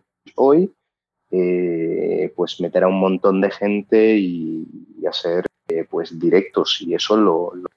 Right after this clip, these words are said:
llegamos a hacer nosotros, llegamos a hacer un, un stream no potente, pero sí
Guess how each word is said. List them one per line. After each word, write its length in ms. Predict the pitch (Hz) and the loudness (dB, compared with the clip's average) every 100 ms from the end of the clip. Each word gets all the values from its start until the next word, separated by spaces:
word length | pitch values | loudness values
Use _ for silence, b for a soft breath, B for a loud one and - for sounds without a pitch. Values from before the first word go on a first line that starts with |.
| _ | _
llegamos 280 | 90 90 92 | 0 2 0
a 40 | |
hacer 240 | 92 90 87 | 0 0 0
nosotros, 540 | 87 - _ - - - _ | -2 -6 _ -4 -2 -2 _
llegamos 160 | 90 92 | -6 -6
a 40 | |
hacer 180 | - 87 | -4 -4
un, 340 | 87 85 82 - b b b - | -4 -10 -14 -18 b b b 0
un 180 | 98 95 | 2 2
stream 880 | - 95 95 98 98 95 95 104 139 | 0 2 4 4 4 2 4 4 6
no 220 | 185 202 | 4 4
potente, 600 | 139 151 165 165 165 196 | 2 4 4 4 6 6
pero 200 | 135 98 | 4 0
sí 100 | - | -4